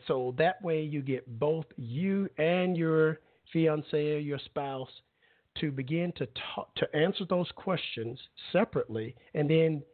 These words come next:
uh, come together and discuss each other's answers. So you'll know exactly where your spouse or your soon-to-be spouse, uh, is coming from regarding credit or regarding money and regarding their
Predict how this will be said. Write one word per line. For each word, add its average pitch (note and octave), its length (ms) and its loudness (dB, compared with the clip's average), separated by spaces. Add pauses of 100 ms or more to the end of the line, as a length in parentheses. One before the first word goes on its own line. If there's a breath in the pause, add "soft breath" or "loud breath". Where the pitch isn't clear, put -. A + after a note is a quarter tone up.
(280 soft breath)
uh, C3 160 0
come F3+ 300 0
together C#3 580 0 (560)
and C3 180 2
discuss C#3 460 2 (160)
each C#3+ 280 -6
other's A#2+ 280 2 (160)
answers. B2+ 540 2 (560)
So D#3+ 80 4
you'll D3 320 4
know D3+ 580 2 (220 soft breath)
exactly D#3+ 680 -4
where C#3 680 -6 (380)
your C3+ 320 -4 (100)
spouse C3 480 -4
or B2+ 60 -4
your B2 160 -4 (100)
soon-to-be C3 480 -4
spouse, A#2 400 -4 (500 soft breath)
uh, B2+ 80 4
is A2+ 160 4 (100)
coming C3+ 280 2
from A2 360 -4 (360)
regarding A#2 600 2
credit A#2+ 480 0 (140)
or A#2 120 -8
regarding A2 560 -2
money A#2 460 0
and G#2+ 120 -6
regarding G#2+ 440 -4
their G2+ 160 -6